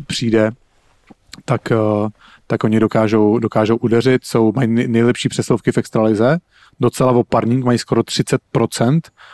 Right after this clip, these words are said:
druhá Plzeň za nima nemá ani dvacet čtyři a půl procenta. No, takže klobouk dolů a jsem zvědavý, bavil jsem se dneska s Honzou Velartem, eh, se připravujeme, že na, na ten přenos zítřejší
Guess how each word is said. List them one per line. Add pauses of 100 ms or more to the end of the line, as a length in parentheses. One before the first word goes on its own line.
(120)
druhá
Plzeň
za
nima
nemá
ani
dvacet
čtyři
a
půl
procenta. (1300)
No, (240)
takže (720)
klobouk
dolů
a (440)
jsem
zvědavý,
bavil
jsem
se
dneska
s (280)
Honzou
Velartem, (200)
eh,
se
připravujeme,
že
na,
na
ten
přenos
zítřejší